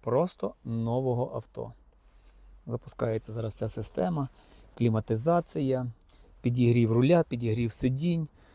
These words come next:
Все є в автомобілі. Кайфуй, їдь.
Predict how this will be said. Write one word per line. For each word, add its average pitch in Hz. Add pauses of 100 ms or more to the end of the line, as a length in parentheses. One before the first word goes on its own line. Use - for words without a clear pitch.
(340)
Все 185
є 151
в 147
автомобілі. 127 (260)
Кайфуй, 202
їдь. 160